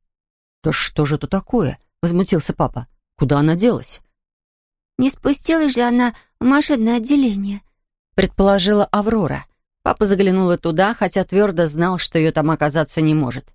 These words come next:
И еще он прошел на камбус, а потом еще раз на мостик.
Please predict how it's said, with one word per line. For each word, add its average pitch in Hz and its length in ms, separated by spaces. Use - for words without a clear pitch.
И 180 80
еще 214 220
он 208 100
прошел 190 380
на 185 180
камбус, 208 540
а 165 80
потом 175 300
еще 185 220
раз 180 200
на 190 120
мостик. - 600